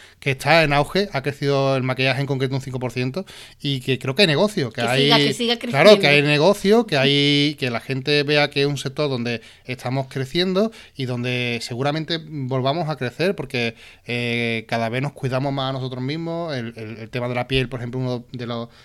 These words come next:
Speaker 1: de los, de las, de los apartados que más ha crecido, el cuidado de la piel, y cre-, creo que hay una cultura más de, de cuidarse a sí mismo y de esto que, que, que hace o-, otros años, eh, con otro tipo de perfil de, de sociedad no lo había.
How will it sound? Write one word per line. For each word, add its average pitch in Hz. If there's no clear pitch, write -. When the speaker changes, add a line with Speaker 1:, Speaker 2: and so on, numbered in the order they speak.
Speaker 1:
de 123
los, 120
de 120
las, 117
de 131
los 117
apartados 120
que 117
más 117
ha 120
crecido, 151
el 139
cuidado 117
de 110
la 107
piel, 156
y 139
cre-, 139
creo 160
que 202
hay 202
una 185
cultura 160
más 156
de, 127
de 123
cuidarse 135
a 156
sí 160
mismo 147
y 104
de 110
esto 165
que, 131
que, -
que 107
hace 113
o-, 139
otros 139
años, 147
eh, 123
con 113
otro 139
tipo 151
de 147
perfil 143
de, 139
de 135
sociedad 131
no 147
lo 139
había. 135